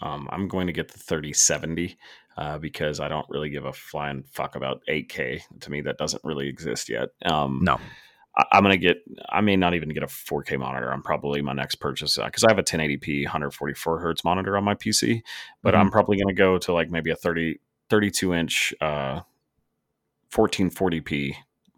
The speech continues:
Speaker 1: one forty-four hertz, or maybe,
Speaker 2: Okay.
Speaker 1: maybe, maybe two, two, two, two twenty or two forty. But, uh, but yeah, it is the smarter investment because, and you said ten to twelve. I don't know if it can last twelve years, but maybe,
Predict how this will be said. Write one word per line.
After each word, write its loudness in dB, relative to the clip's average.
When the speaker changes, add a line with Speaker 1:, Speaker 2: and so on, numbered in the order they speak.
Speaker 1:
one -2
forty-four -4
hertz, -6
or 2
maybe, 2
Speaker 2:
Okay. -12
Speaker 1:
maybe, 6
maybe 8
two, 0
two, -4
two, -4
two 0
twenty -6
or -6
two -8
forty. -6
But, 8
uh, 0
but 4
yeah, 10
it 4
is 10
the 6
smarter 2
investment -4
because, 4
and 4
you 6
said 2
ten 0
to -2
twelve. 0
I 4
don't 4
know 2
if -2
it -4
can -6
last -2
twelve -2
years, -2
but -10
maybe, 4